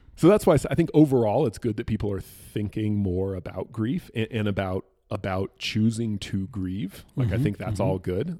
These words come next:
Speaker 2: Or being
Speaker 1: Um,
Speaker 2: mindful at least of the,
Speaker 1: yeah,
Speaker 2: their grief
Speaker 1: not
Speaker 2: in a
Speaker 1: just
Speaker 2: way.
Speaker 1: sweeping it under
Speaker 2: Yeah.
Speaker 1: the rug. Um, but it's easy to get, um,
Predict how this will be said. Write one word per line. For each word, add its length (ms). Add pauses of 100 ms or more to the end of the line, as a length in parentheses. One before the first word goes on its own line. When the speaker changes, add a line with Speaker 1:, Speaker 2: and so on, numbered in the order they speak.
Speaker 2:
Or 80
being 160
Speaker 1:
Um, 60
Speaker 2:
mindful 460
at 80
least 260
of 160
the, 220
Speaker 1:
yeah, 220
Speaker 2:
their 100
grief 100
Speaker 1:
not 240
Speaker 2:
in 60
a 40
Speaker 1:
just 100
Speaker 2:
way. 60
Speaker 1:
sweeping 240
it 60
under 120
Speaker 2:
Yeah. 60
Speaker 1:
the 80
rug. 260 (460)
Um, 260 (140)
but 160
it's 120
easy 260
to 100
get, 360 (120)
um, 480